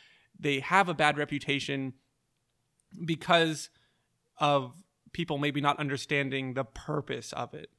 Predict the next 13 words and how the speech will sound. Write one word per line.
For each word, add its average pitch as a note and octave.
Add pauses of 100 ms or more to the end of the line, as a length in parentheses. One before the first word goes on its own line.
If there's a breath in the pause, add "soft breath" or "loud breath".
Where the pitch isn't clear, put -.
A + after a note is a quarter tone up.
(240 soft breath)
right? D#3+
Thinking F3+
that, D3 (460 loud breath)
you D3+
know, C3
if -
you're D3+
doing E3
a C#3
double C#3
knife C3+
hand B2
block C3+